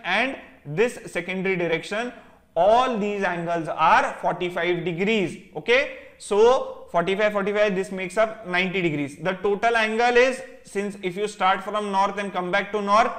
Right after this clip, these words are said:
it would be three sixty degrees, okay? Out of that, between north and east,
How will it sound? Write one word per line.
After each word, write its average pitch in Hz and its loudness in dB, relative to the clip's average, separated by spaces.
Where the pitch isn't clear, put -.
it 170 -6
would 196 -2
be 220 -4
three 208 -6
sixty 214 -6
degrees, 214 -2
okay? - -2
Out 180 2
of 196 -2
that, 214 0
between 190 -4
north 190 -2
and 196 -4
east, 208 -4